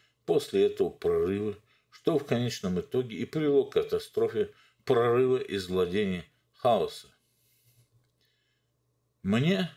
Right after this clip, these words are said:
часто пишут, все время пишут, и присылают ссылки на новые ролики в сети.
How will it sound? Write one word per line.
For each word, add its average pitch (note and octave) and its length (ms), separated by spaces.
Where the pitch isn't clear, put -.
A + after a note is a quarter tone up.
часто D3+ 380
пишут, - 400
все - 220
время C3+ 260
пишут, - 380
и C3 80
присылают C#3 680
ссылки D3+ 760
на F2+ 220
новые C3 420
ролики G2+ 520
в - 80
сети. - 440